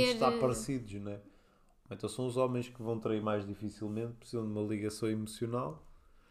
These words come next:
Speaker 2: e as mulheres não. <laughs>
Speaker 1: Não, eu acho que as mulheres, pronto, isto generalizando, né? Estamos aqui a generalizar, é toda a gente diferente.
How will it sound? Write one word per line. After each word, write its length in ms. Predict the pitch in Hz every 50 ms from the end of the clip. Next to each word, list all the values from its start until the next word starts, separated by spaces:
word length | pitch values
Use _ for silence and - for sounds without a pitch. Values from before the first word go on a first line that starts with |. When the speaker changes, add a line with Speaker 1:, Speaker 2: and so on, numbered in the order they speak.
| - - - _ _ - -
Speaker 2:
e 60 | 101
as 80 | 95
mulheres 280 | 98 110 110 110 107 113
não. 80 | 117 -
<laughs> 540 | - - - - - - - - - 104 101 - - - - - - - - - - - - - - 719 -
Speaker 1:
Não, 80 | 277 269
eu 40 | 320
acho 160 | 415 381 -
que 100 | - - 302
as 60 | 269
mulheres, 540 | 269 269 277 285 285 262 - - - - - - - - - - _ - _ _ _ _ - 117 113 - _ _ - - - - - - - -
pronto, 300 | 320 381 508 330 - 208
isto 140 | - - -
generalizando, 680 | 233 240 247 254 262 277 269 254 208 165 160 156 160
né? 100 | 185 208
Estamos 240 | 214 - 208 202 196
aqui 200 | 196 196 202 214
a 20 |
generalizar, 640 | 196 202 190 190 185 185 180 170 170 175 165 165 170
é 60 | 175
toda 200 | 175 - 185 180
a 40 | 175
gente 200 | 190 180 180 175
diferente. 420 | - 165 - 170 156 156 165 -